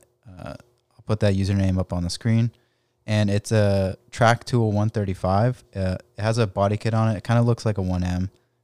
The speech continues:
but it is a one thirty-five. Uh, it's a full Motive built, uh, built engine, and then it also has a Motive single turbo co-, uh,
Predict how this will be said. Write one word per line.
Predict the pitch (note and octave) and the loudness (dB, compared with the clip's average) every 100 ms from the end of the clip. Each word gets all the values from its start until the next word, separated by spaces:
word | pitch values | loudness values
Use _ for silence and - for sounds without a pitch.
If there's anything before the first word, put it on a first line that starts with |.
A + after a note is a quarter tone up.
| _ | _
but | G2 F2 | -2 0
it | F#2 | 0
is | G2 F#2+ | 0 0
a | |
one | G2 F#2+ | 0 0
thirty-five. | G2 F2+ - F2 F#2 G2+ - _ _ _ _ - | -2 -4 -4 -2 -2 -2 -8 _ _ _ _ -6
Uh, | G2 F#2+ - | -2 0 0
it's | G2 - | -4 -2
a | G2+ F#2 | -2 -4
full | - - B2 B2+ | -8 -2 2 2
Motive | A2 G2+ A2 A#2+ G#2 | 2 2 2 2 0
built, | - G#2 G#2 - _ _ _ _ _ - | 0 0 0 -4 _ _ _ _ _ -8
uh, | F#2 F2+ D2+ - _ _ _ _ _ _ - | -6 -4 -6 -10 _ _ _ _ _ _ 0
built | A#2 A#2+ | 2 2
engine, | G#2 A2 A2+ B2 B2+ - | 2 2 4 2 0 -4
and | G2+ | -2
then | G2 | 0
it | G2 | 0
also | F#2+ G2+ G#2 | -2 -2 0
has | G2+ G2+ | 2 0
a | |
Motive | F2+ F#2 F#2+ F#2+ - | 0 0 0 -2 -4
single | - - G#2+ G2+ | -8 -2 0 0
turbo | G#2 F#2+ F#2 | -2 -2 -4
co-, | - - - | -6 -8 -6
uh, | F#2+ F2 E2+ | -4 -4 -6